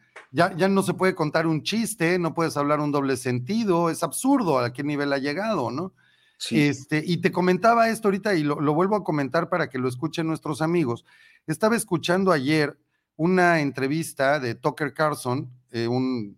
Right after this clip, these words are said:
Speaker 1: eh, periodista bastante bueno de la
Speaker 2: Muy
Speaker 1: cadena
Speaker 2: bueno.
Speaker 1: Fox News, eh, y decía Fox, estuvo hablando con una mujer de Noruega,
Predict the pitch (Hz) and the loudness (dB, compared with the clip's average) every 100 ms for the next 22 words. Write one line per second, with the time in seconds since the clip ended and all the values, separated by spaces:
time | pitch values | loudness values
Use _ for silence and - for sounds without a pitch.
0 | _ 104 - - 113 117 139 127 117 110 | _ -20 -16 -6 -2 0 -2 0 0 0
1 | - 180 131 120 143 131 107 107 104 104 | -2 -4 -2 0 2 0 -2 -2 -4 0
2 | 107 131 117 - - 147 127 135 143 127 | 4 4 2 -4 -4 -4 -4 -2 0 0
3 | 123 - _ _ _ _ _ _ - 135 | -4 -16 _ _ _ _ _ _ 0 2
4 | 139 170 160 165 170 233 - 202 208 - | 2 2 2 2 2 0 4 4 2 -2
5 | - 202 214 190 175 185 147 143 131 151 | -4 2 4 4 2 2 2 0 0 0
6 | 185 175 139 - 165 165 156 123 127 147 | 2 2 0 0 -2 0 2 2 4 4
7 | 131 98 - | 2 -2 -10